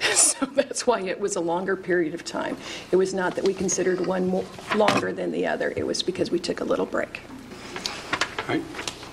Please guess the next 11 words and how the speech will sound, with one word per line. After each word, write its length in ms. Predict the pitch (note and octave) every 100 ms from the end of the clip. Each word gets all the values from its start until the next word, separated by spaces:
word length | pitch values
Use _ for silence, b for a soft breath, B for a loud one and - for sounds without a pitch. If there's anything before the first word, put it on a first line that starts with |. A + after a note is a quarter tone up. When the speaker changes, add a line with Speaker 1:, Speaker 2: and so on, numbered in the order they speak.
| - - -
Speaker 2:
Thank 200 | - -
you. 100 | - - -
Speaker 1:
Mm-hmm. 420 | F#3+ F3+ A3 B3+
Speaker 2:
And 100 | A2 B2
with 180 | B2
that, 340 | C3+ C#3 D3 -
we'll 120 | A#2
move 240 | A#2 A#2 B2
on 220 | A#2+ A2+
to, 340 | - A#2+ A#2 A#2
uh, 640 | A2 G#2+ G#2 G#2 G#2